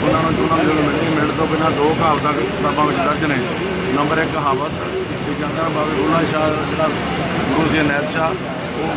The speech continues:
ਗੰਢੇ ਲਾ ਰਿਹਾ ਸੀ ਪਨੀਰੀ ਦਾ, ਜਿਹੜੀ ਪਨੀਰੀ ਹੁੰਦੀ ਆ ਉਹ ਲੈ ਕੇ ਰੋਡ ਵਿੱਚ ਕਰ ਰਿਹਾ ਸੀ। ਤੇ ਬਾਬੇ ਬੁੱਲੇ ਸ਼ਾਹ ਨੇ ਕਹਿੰਦੇ, "ਹਾਂ ਜਵਾਨਾ ਕਿਵੇਂ ਆਇਆ?"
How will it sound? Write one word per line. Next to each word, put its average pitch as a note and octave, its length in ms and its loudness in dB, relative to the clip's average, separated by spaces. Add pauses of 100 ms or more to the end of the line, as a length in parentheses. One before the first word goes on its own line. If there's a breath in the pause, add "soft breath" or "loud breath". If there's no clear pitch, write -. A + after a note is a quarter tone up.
(380)
ਗੰਢੇ D#3+ 220 0
ਲਾ D3 220 0
ਰਿਹਾ D#3 160 2
ਸੀ D#3 120 -4
ਪਨੀਰੀ D3+ 420 0 (360)
ਦਾ, D3+ 120 2 (480)
ਜਿਹੜੀ D3+ 140 0
ਪਨੀਰੀ D#3 420 2
ਹੁੰਦੀ D3+ 180 2
ਆ D#3+ 40 2
ਉਹ D#3+ 120 2
ਲੈ D3 140 2
ਕੇ D#3 260 0 (480)
ਰੋਡ D#3+ 160 0
ਵਿੱਚ D3+ 300 0
ਕਰ D3 100 2
ਰਿਹਾ C#3+ 240 0
ਸੀ। B2+ 120 0 (540)
ਤੇ C#3+ 60 0
ਬਾਬੇ C#3+ 280 2
ਬੁੱਲੇ D3 280 2
ਸ਼ਾਹ D#3 180 2
ਨੇ D#3 80 2
ਕਹਿੰਦੇ, D#3 200 2
"ਹਾਂ C#3+ 200 2
ਜਵਾਨਾ D3+ 440 0
ਕਿਵੇਂ D3+ 200 2
ਆਇਆ?" D3+ 320 0